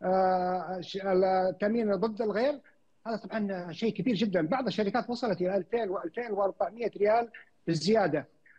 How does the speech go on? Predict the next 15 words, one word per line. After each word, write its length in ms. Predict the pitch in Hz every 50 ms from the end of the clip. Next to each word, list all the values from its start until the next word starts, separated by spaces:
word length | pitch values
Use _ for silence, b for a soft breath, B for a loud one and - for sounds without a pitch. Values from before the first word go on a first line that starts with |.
| b b
طبعًا، 380 | - 196 196 202 214 226 226 240 -
آه، 300 | - 202 196 196 196 202 - - 170 180 220
إحنا 240 | 202 214 262 247 220
لما 260 | 214 226 220 214 202
نيجي 240 | 208 240 226 226 202
نحسب 460 | 233 240 - - - - 180 151 156 - _ _ _ _ _ _ - 196
الأقساط 580 | 190 190 - - - - 240 254 233 208 -
ال-، 200 | 208 196 185 185
ال-، 200 | - - 175 170
ال-، 200 | 151 175 175 175 180 165 175 175 170
ال-، 160 | 170 175 175
المطالبات 680 | 165 170 165 170 165 185 185 185 190 233 220 190 - 180
على 300 | 156 160 180 220 262 240
الأقساط 460 | 208 214 196 180 - - 220 208 196
المكتتبة، 540 | 196 185 160 - 214 202 190 220 208 233